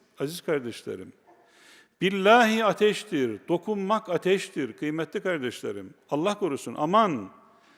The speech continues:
Bu hususlarda çevreden, bu hususlarda basın yayın matbuattan, bu hususlarda efendim sosyal medya mecralarından çok görmekten dolayı etkilenip de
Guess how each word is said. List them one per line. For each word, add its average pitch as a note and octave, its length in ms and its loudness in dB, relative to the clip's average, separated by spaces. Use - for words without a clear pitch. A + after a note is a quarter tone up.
Bu A#3 180 2
hususlarda D3+ 880 2
çevreden, F#3 960 2
bu B3 180 0
hususlarda F3 880 2
basın E3+ 240 0
yayın G#3 420 0
matbuattan, F#3 1120 2
bu A#3+ 160 0
hususlarda F#3+ 840 2
efendim G#3 460 0
sosyal G3+ 400 0
medya G3+ 340 -2
mecralarından G3 1160 0
çok - 320 2
görmekten A3+ 680 2
dolayı F3+ 400 2
etkilenip G3 680 -2
de D#3 260 6